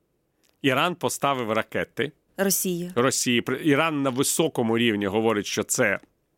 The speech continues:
Speaker 1: фейк. Про
Speaker 2: Так.
Speaker 1: це сказав президент Ірану Масуд Пезешкіян, який ще має бути рівень спростування цієї інформації. А потім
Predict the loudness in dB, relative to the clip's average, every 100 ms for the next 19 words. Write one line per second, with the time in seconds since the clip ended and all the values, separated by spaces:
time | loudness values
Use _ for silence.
0 | _ _ _ _ -20 -10 0 2 2 -2
1 | -8 -20 _ _ _ _ _ _ _ _
2 | _ 2 4 2 2 2 2 2 0 0
3 | 2 0 0 0 0 2 0 0 -2 0
4 | -2 -2 -2 0 0 0 -8 _ -4 -2
5 | 0 0 2 2 2 0 0 2 4 4
6 | 2 0 -4 -2 -2 0 0 0 -2 -4
7 | -2 0 0 0 -2 -2 -8 -14 -16 -18
8 | -16 -4 -2 -2 0 2 2 0